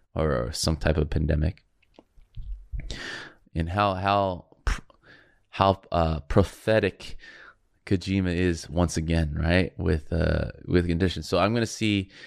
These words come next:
I, I, I would love to see how, um, how that game is getting some love, uh, where it w-, it did okay sale, but not as great as Sony has hoped. Uh, I hope that game gets, um,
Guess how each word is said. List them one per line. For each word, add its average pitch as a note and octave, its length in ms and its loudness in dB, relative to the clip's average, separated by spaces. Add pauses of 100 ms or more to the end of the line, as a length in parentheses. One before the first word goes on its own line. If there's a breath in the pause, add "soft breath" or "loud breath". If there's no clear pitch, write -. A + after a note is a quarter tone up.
(260 loud breath)
I, F#2+ 120 0
I, E2 200 2
I F2 240 -2
would F#2 160 0
love A2 380 2
to - 100 -8
see F2+ 580 0
how, E2 540 -2 (240)
um, G1+ 420 0 (800)
how E2+ 200 0
that E2+ 200 0
game E2 260 0
is D#2 80 -4
getting E2 260 0
some D#2+ 260 -4
love, D#2+ 460 -2 (580 soft breath)
uh, G1+ 360 0
where - 560 0
it - 60 -8
w-, F2+ 300 4
it - 160 -12
did B2 120 0
okay G#2 320 4
sale, E2+ 340 0
but D#2+ 100 -6
not F2+ 160 2
as E2 140 -4
great E2+ 200 0
as D#2+ 100 -2
Sony E2 320 0
has D#2+ 160 -2
hoped. - 380 0 (580 loud breath)
Uh, - 220 -2
I E2+ 120 2
hope E2 380 0
that F2 280 0
game E2+ 280 0
gets, - 380 -4 (360)
um, D#2 580 -2